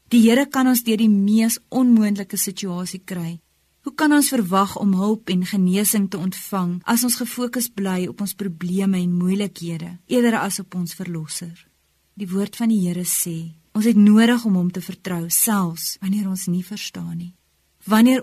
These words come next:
ons gewillig die Here vertrou met ons lewens en alles wat vir ons kosbaar is aan hom onderwerp, dan verwonder die Here hom oor ons geloof en hy beloon ons geloof. Here, dankie dat ons kan weet dat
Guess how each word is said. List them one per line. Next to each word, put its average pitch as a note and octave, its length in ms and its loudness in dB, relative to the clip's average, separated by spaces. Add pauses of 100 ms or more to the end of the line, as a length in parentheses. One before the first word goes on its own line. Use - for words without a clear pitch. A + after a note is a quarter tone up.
ons A#3+ 340 2
gewillig G#3+ 540 -2
die A3 140 -2
Here G3 260 -2
vertrou G#3 440 -6
met G3 200 -4
ons F#3+ 160 -8
lewens F3+ 640 -8 (100)
en G#3+ 140 0 (100)
alles A#3+ 320 2
wat G#3+ 160 -8
vir G#3 160 -6
ons G3 140 -8 (100)
kosbaar G3+ 640 -6
is F3+ 160 -6
aan F3 160 -4
hom F#3 320 2
onderwerp, E3+ 720 -6 (100)
dan A3+ 220 2
verwonder G3 680 0
die F3 200 -6
Here E3+ 240 -2
hom D#3+ 320 -2
oor F3 160 -6
ons D#3+ 220 -6
geloof D#3+ 560 -8 (580)
en F#3 160 -8
hy F3 100 -4
beloon F3 460 -2
ons E3 240 -6
geloof. F3 560 -16 (520)
Here, A#3 240 6
dankie F#3+ 520 -2
dat F#3 180 -8
ons G#3+ 220 -6
kan A3+ 160 -2
weet E3+ 420 -14 (140)
dat A#3+ 180 -2